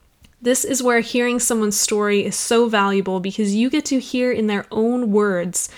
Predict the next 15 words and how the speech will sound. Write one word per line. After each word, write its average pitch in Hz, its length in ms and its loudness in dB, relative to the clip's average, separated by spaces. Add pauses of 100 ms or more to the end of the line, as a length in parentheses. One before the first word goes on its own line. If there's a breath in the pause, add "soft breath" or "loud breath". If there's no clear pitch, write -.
(300 loud breath)
how 233 260 2
they 247 120 0
describe 208 520 -2
their 208 160 -2
life 202 340 -4
experience. 226 920 -6 (720 loud breath)
The 254 200 0
important 339 400 0
thing 277 160 0
here 262 240 4
is 233 140 6
everything 247 400 0
is 233 80 0
about 208 280 0
perception. 208 800 -6